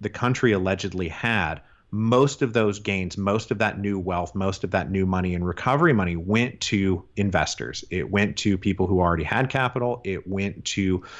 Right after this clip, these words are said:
sort of the, the perver-, the one percent of the United States of America. They are the ones who gained the most. The vast majority of workers, the vast majority of people in the middle classes and lower classes saw their wages stagnate.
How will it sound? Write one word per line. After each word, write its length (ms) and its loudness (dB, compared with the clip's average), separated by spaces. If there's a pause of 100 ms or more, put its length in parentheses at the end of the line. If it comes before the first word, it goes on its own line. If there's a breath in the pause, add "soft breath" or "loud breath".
(140)
sort 180 2
of 160 2
the, 220 4
the 140 0
perver-, 380 2
the 80 6
one 300 4
percent 540 0 (120)
of 360 -4
the 60 -2
United 300 -2
States 320 -4
of 100 0
America. 400 2
They 360 4
are 120 4
the 120 0
ones 340 -4
who 100 -4
gained 340 -6
the 100 -6
most. 380 0 (720 loud breath)
The 60 -2
vast 380 2
majority 560 -2
of 320 -6
workers, 500 0
the 80 -12
vast 240 -4
majority 360 -2
of 40 -12
people 240 -4
in 60 -2
the 80 -2
middle 180 4
classes 480 -2
and 100 -4
lower 260 2
classes 460 0
saw 220 2
their 160 -2
wages 440 -4
stagnate. 680 0